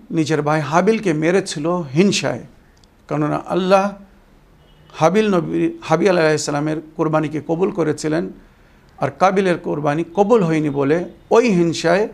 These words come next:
সে নিজের ভাইকে মেরে ফেলেছিল। তো আওলাদে আদমকে সর্বপ্রথম যে রোগ ধরেছিল সেই রোগের নাম হচ্ছে হাসাদ বা হিংসা। আর নবীর হাদিস হচ্ছে, "আল হাসাদু ইয়াকুলুল ঈমান কামা তাকুলুন নার আল হাতাব।" হিংসা বা হাসাদ মানুষের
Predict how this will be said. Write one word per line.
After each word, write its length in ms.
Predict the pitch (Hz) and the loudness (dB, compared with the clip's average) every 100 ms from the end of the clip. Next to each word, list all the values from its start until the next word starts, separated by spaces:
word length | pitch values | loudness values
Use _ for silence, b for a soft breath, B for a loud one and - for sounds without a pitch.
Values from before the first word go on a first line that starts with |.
| - - b b b b - | -12 -20 b b b b -14
সে 160 | - 165 | -2 0
নিজের 260 | 151 147 | 2 0
ভাইকে 320 | 131 151 156 | 0 0 0
মেরে 200 | 180 143 | -2 -2
ফেলেছিল। 500 | 139 139 131 - 160 175 | -2 -6 -8 -10 -14 -12
তো 140 | - 143 - | -8 -6 2
আওলাদে 400 | 185 208 190 165 | 4 4 2 0
আদমকে 460 | 151 151 147 143 | 0 -2 -6 -8
সর্বপ্রথম 1000 | 123 - 170 135 143 - 208 226 214 185 | -8 -2 -2 -2 -8 0 2 2 0 -2
যে 220 | 165 151 - B B - | -2 -4 -4 B B 0
রোগ 220 | 196 160 | 0 2
ধরেছিল 440 | 156 143 160 165 | -2 -2 -2 -4
সেই 260 | 185 156 147 | -2 -2 0
রোগের 240 | 151 139 | 0 0
নাম 220 | 143 143 151 | -2 -2 -4
হচ্ছে 320 | 151 - 170 B B B - | -8 -8 -10 B B B -2
হাসাদ 540 | 190 202 220 208 156 | 0 2 2 0 0
বা 200 | 160 190 - - _ - | 0 0 -8 -20 _ -2
হিংসা। 400 | 170 - 139 135 - b b b - | 0 0 -4 -6 -10 b b b -4
আর 120 | 143 | -2
নবীর 260 | 143 147 143 | 0 -2 0
হাদিস 300 | 147 165 180 | -2 -4 -6
হচ্ছে, 200 | - 165 | -8 -6
"আল 140 | 147 | -4
হাসাদু 440 | 143 180 208 160 151 | -4 -4 -4 -2 -2
ইয়াকুলুল 560 | 165 - - 151 143 | 0 -2 -4 -6 -6
ঈমান 580 | - 151 147 156 175 196 - B B - | -4 -6 -2 0 0 0 -10 B B -6
কামা 280 | 151 147 143 | -2 -2 -2
তাকুলুন 480 | 185 - 160 156 | -2 -4 -4 -4
নার 260 | 139 151 151 | -2 0 0
আল 100 | 143 | -2
হাতাব।" 380 | 147 208 214 135 - b b b b - | -4 -6 -4 -6 -8 b b b b -4
হিংসা 320 | 180 214 214 180 | 0 0 0 0
বা 120 | 147 | 0
হাসাদ 400 | 131 185 220 208 | -2 -2 -2 0
মানুষের 480 | 165 175 - 156 | -2 -2 -4 -6